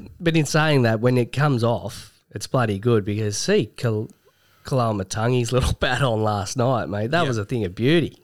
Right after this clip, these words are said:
Speaker 1: It was
Speaker 2: Yeah.
Speaker 1: sort of outside of the hand and, yeah, pretty impressive. But, uh, to see, uh, Bradman Best just playing that centre role where it was a quick tip on to, to Addo-Carr who got space, took him
Speaker 2: Yeah.
Speaker 1: on on the outside, it was great.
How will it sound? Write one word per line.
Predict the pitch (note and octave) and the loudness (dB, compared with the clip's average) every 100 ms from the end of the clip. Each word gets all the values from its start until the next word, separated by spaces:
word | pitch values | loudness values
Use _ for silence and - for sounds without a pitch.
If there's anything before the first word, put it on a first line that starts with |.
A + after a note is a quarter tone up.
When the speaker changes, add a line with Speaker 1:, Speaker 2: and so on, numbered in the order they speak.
| _ - | _ -4
Speaker 1:
It | |
was | B2 B2 | 0 0
Speaker 2:
Yeah. | - | 0
Speaker 1:
sort | D3+ | 0
of | B2+ | 2
outside | D3+ D#3 D3+ B2 | 0 0 -2 0
of | A2+ | -2
the | G2+ | 0
hand | C3+ D#3+ B2 A2 A#2+ | 0 2 2 0 0
and, | G#2+ G#2 A2+ - | 0 -2 -6 -6
yeah, | A2+ B2 G2+ - _ - - - - - | 0 0 0 -6 _ -20 -20 -20 -20 -8
pretty | - C#3 | -2 0
impressive. | A#2 G2+ C3+ A#2 A#2 G#2 | 0 -2 -4 -4 -6 -4
But, | D#3 D3 - - - - | -2 -4 -8 -20 -16 -4
uh, | D3+ D#3 | -2 -2
to | F3 | -4
see, | - G#3 G3+ F#3 D#3+ D#3 - | 0 4 4 4 2 -2 -2
uh, | D3 C#3 | 2 2
Bradman | C3+ F3 E3+ B2+ | 2 2 2 0
Best | A#2+ C#3 - - | 2 2 0 -4
just | B2+ | -6
playing | - C3+ C3 | -2 0 2
that | A#2+ - | 0 -2
centre | - B2+ A#2 | 0 2 2
role | B2 B2+ C3 C3 B2+ - | 2 2 0 0 -4 -4
where | A#2+ | 0
it | A2+ | 0
was | A2+ | -2
a | |
quick | - C#3+ - | -4 -6 -4
tip | - C#3 | -4 -2
on | C3 B2 B2 | 0 0 0
to, | A#2 B2+ A2+ A2+ - - - | 0 0 2 0 -4 -10 -10
to | - A#2+ A#2 - | -2 0 0 -2
Addo-Carr | B2+ A#2 A2+ - B2 B2 | -4 -4 -4 -4 -2 -2
who | A#2 A#2 | -2 -2
got | B2+ A#2+ | -4 -4
space, | - A#2 A2+ A#2 A2 - | -6 -4 -2 -2 -2 -6
took | - D#3 | -2 -2
him | - | -2
Speaker 2:
Yeah. | A#2+ | -2
Speaker 1:
on | A#2+ | -2
on | A2+ | -2
the | A2+ A2 | -2 -4
outside, | A2 - A#2+ A#2+ B2+ - _ | -6 -4 -2 0 -2 -8 _
it | - | -8
was | A2+ | -6
great. | - G#2 | -6 -6